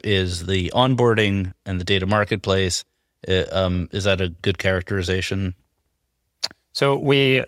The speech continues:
Speaker 2: uh, I would say that, you know, onboarding and the identity resolution capabilities necessary for translating offline to online are a big part of it, as well as the data marketplace, which, which, which you mentioned. We also do have a measurement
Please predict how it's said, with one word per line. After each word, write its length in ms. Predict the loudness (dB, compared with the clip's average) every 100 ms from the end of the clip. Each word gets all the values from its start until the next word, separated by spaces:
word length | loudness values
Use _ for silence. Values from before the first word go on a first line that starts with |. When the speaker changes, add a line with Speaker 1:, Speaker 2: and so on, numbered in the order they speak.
| 0
Speaker 2:
uh, 260 | 0 2 2
I 120 | 2
would 120 | 2
say 160 | 2 2
that, 260 | 4 2 -2 _ _ -2
you 40 |
know, 180 | 0 0 _ 2
onboarding 560 | 4 6 6 6 4
and 240 | 2 0 0
the 220 | -2 2
identity 560 | 0 2 0 0 -2 0
resolution 840 | 0 0 0 0 -2 -2 -2 -2 -2
capabilities 800 | -4 -2 -2 0 2 2 0 -2
necessary 560 | -4 -4 -2 0 0
for 120 | -2
translating 540 | -6 -4 -2 0 0 0
offline 460 | 0 0 2 -2
to 100 | -2
online 640 | -2 0 0 2 0 -2 -6 _ _ 0
are 100 | 2
a 60 |
big 220 | 2 0 2
part 200 | 2 2
of 100 | 0
it, 200 | -2 -6 _ _ -4
as 120 | 0
well 280 | 4 6 4
as 160 | 2
the 80 | 0
data 200 | 2 2
marketplace, 720 | 2 0 -2 -6 -2 -2 -4
which, 140 | -10 -10 -6
which, 380 | -4 -4 -10 _ -4
which 180 | -4 -2
you 60 |
mentioned. 420 | -2 -2 -2 -4 -6 _ 0
We 120 | 4
also 200 | 4 2
do 240 | 0 2 2
have 320 | 4 2 0
a 120 | 0
measurement 540 | 2 2 2 2 0